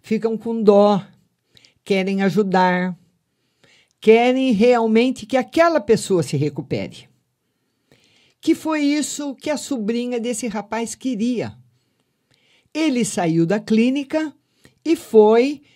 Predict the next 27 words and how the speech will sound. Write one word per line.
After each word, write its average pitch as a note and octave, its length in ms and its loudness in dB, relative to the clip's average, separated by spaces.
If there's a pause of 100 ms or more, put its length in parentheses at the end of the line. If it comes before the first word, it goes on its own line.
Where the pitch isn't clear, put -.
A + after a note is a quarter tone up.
(360)
pra A3 200 -8
casa F3+ 500 0
dela, E3+ 600 0
ou C#3+ 140 -6
pra C#3+ 200 -10
casa E3 360 -4
dos C#3+ 220 -8
parentes, D3+ 640 -4
ou D#3 100 -2
do D3+ 120 -4
pai D#3 340 -4
dela. D3+ 540 -4
Provavelmente E3+ 960 -4
a B2+ 40 -2
mãe E3+ 380 -4
ou D3+ 80 -2
o C#3 60 -8
pai E3 320 -4
eram D3+ 280 -2
ir-, D3+ 280 -4
eram D#3 360 -4
irmã, D#3 720 -4 (300)
o D#3+ 160 0
irmão D#3 460 -2
dele. C#3 440 -4 (1500)
E D#4 140 2
ele, D4 580 -2